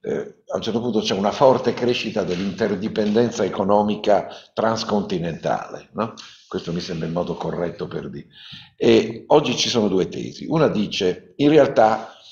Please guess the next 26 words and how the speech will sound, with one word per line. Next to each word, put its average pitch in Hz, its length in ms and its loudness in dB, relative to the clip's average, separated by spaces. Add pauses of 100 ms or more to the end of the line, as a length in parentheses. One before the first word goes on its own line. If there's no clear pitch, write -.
(280)
la 127 100 4
globalizzazione 107 680 0
procede 87 600 -6
per 85 160 -12
conto 80 340 -6
suo, 87 300 -8
tranquilla, 80 680 -6 (380)
nonostante 98 840 0
la 85 120 -2
crisi 90 380 -4
economico-finanziaria 80 880 -6
del 76 120 -8
duemilaotto, 90 880 2 (280)
il 123 200 4
protezionismo 90 840 0
di 85 200 -6
Trump, 113 540 4
la 120 280 6
guerra 95 380 2
in 85 100 -6
Ucraina, 95 640 2 (260)
nonostante 160 640 2
tutto - 640 -6 (240)
la 104 100 0
globalizzazione 95 720 0
procede. - 420 -16